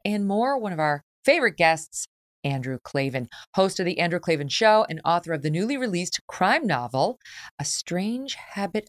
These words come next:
of Mind. And Andrew always keeps you turning the pages, uh, in his crime novels, is what he does now. One of the reasons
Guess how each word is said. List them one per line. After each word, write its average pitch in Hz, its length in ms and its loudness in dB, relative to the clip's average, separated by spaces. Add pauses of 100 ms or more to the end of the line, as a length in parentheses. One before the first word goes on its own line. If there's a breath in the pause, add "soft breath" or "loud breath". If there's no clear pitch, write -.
of 175 160 -6
Mind. 151 800 -2
And 143 140 -8
Andrew 170 300 -6
always 170 260 -2
keeps - 280 -6
you 160 140 -4 (360)
turning 247 380 2
the - 80 0
pages, 143 640 -2 (440 loud breath)
uh, 156 180 0
in 151 100 0
his 160 140 -2
crime 156 240 2
novels, 135 360 -2
is 135 140 -10
what 143 140 0
he 151 100 -6
does 156 320 4
now. 139 260 0
One 143 200 -4
of 135 60 -6
the 135 80 -2
reasons 131 500 -6